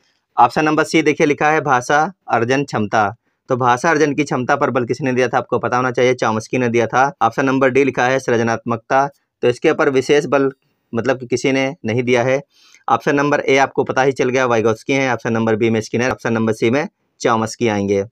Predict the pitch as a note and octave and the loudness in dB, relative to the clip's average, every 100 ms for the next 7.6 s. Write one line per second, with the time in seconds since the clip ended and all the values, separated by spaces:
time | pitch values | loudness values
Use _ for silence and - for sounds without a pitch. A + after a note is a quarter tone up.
0 | _ _ _ - A#2 D3+ D3 C#3+ C#3+ C#3 | _ _ _ -2 0 2 2 2 2 2
1 | C#3 D3 C3+ B2+ B2 C3 A#2+ A2+ A2+ A#2 | 0 0 -2 0 0 0 0 0 0 0
2 | A#2+ C3+ C3+ _ _ _ A#2+ - C3+ B2+ | 0 0 -2 _ _ _ -4 0 0 0
3 | B2+ B2+ C3 B2 B2 B2 A#2+ A#2+ A#2+ C3 | 0 0 0 -2 0 2 2 0 -2 0
4 | B2 A#2+ C#3 D3 D3 - _ _ _ A#2+ | 0 0 2 2 0 -4 _ _ _ -2
5 | C3+ - F#3+ F#3 F3+ D3+ D3 B2 D3 D3 | -2 2 2 4 4 4 2 0 2 2
6 | D#3+ D#3+ C3 C#3+ D#3 D#3 D#3 - A#2+ B2+ | 2 -2 0 2 2 2 0 2 2 2
7 | D3 C#3 C3 A#2+ B2 | 0 2 2 4 4